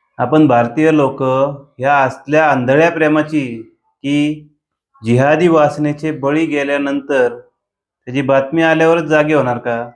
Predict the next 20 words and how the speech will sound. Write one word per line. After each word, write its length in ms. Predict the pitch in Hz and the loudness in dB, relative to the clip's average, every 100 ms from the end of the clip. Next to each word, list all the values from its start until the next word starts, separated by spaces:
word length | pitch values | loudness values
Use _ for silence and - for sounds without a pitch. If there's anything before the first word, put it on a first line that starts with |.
| _ _ _ _ _ _ _ | _ _ _ _ _ _ _
आणि 80 | 123 | -6
त्यानंतरच 540 | 143 151 165 165 180 | 0 2 2 0 0
आप-, 200 | 175 151 | 0 0
मेणबत्त्या 500 | 143 143 143 143 - | -2 -2 -2 -2 -2
पेटवणार 420 | 147 139 135 135 131 | -2 -2 -2 -2 -2
का? 400 | 131 127 131 143 _ _ _ _ _ _ _ _ _ _ _ _ _ _ _ - | -2 0 -2 -6 _ _ _ _ _ _ _ _ _ _ _ _ _ _ _ -6
असो, 360 | 170 185 190 190 - - - _ _ _ _ _ _ _ - | -2 0 0 -2 -6 -18 -20 _ _ _ _ _ _ _ 0
त्या 120 | 151 | 0
श्रद्धाच्या 540 | 156 135 127 147 151 | 2 0 2 2 2
केसचा 440 | 170 160 160 156 165 | 0 0 -2 0 -2
निकाल 420 | 160 156 160 156 | 0 0 0 0
काय 160 | 160 156 | 2 2
लागतो 680 | 151 147 - 156 151 160 156 _ _ _ _ - | 2 0 -2 -2 -2 -4 -10 _ _ _ _ -4
याने 200 | 127 156 | 0 2
आपल्या 320 | 156 156 165 | 0 0 0
जीवनात 320 | 156 151 156 156 | 2 2 2 0
काहीच 300 | 151 156 - | 0 0 -2
फरक 200 | 123 123 | -2 -2
पडणार 320 | - 123 123 | -2 -4 -4
नाही. 280 | 117 104 90 | -4 -6 -10